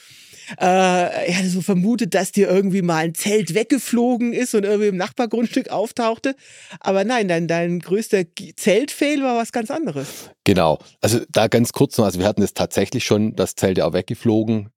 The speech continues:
Speaker 2: sind. Also wir gucken da schon, dass wir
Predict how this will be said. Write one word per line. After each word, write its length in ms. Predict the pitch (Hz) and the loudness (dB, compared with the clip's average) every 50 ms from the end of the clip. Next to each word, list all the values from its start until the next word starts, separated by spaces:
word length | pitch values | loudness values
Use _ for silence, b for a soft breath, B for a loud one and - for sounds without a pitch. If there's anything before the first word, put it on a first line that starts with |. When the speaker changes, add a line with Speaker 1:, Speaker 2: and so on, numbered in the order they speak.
| _ _ | _ _
Speaker 2:
sind. 540 | - - - - 117 113 131 139 - - - | -10 -4 2 4 4 6 4 2 0 -2 -6
Also 240 | 95 87 - 92 85 | -4 -4 -4 -4 -6
wir 260 | - - 90 95 92 | -6 -8 -2 -2 -2
gucken 260 | - - 104 98 98 92 | -2 0 -2 -2 0 0
da 120 | 95 87 | 0 0
schon, 200 | - - 92 95 | 0 0 0 2
dass 200 | 110 104 - - | 2 0 0 2
wir 220 | 98 98 98 92 | 2 2 2 2